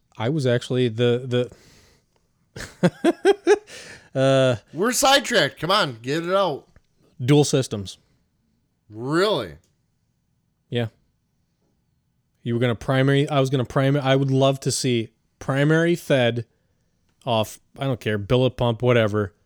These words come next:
Speaker 1: and supplementary fed off a common rail to tune it in.
Speaker 2: Very interesting concept. You are a little wacky with your ideas to begin with, but, you know.
Speaker 1: And I would meter the, well, I think they can do this actually, meter the water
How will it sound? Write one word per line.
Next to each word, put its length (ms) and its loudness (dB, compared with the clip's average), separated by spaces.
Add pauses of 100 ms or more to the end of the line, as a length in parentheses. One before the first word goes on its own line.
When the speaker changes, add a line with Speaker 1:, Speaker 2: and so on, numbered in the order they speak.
(280)
Speaker 1:
and 140 -8
supplementary 720 0
fed 320 -2
off 120 -4
a 60 -8
common 280 -6
rail 180 -8 (480)
to 100 -6
tune 240 -2
it 100 -2
in. 180 -4 (1120)
Speaker 2:
Very 400 -6
interesting 380 -12
concept. 760 -10 (640)
You 220 -10
are 140 -2
a 80 -4
little 240 -8
wacky 380 -6
with 140 -10
your 140 -6
ideas 380 -6
to 80 -18
begin 320 -10
with, 280 -12
but, 280 -8 (480)
you 100 -6
know. 300 -4 (480)
Speaker 1:
And 200 2
I 100 4
would 140 0
meter 440 4
the, 440 0
well, 160 0
I 120 -2
think 180 -6
they 100 -8
can 160 -8
do 140 -2
this 180 -8
actually, 380 -8
meter 600 0
the 120 -2
water 500 -2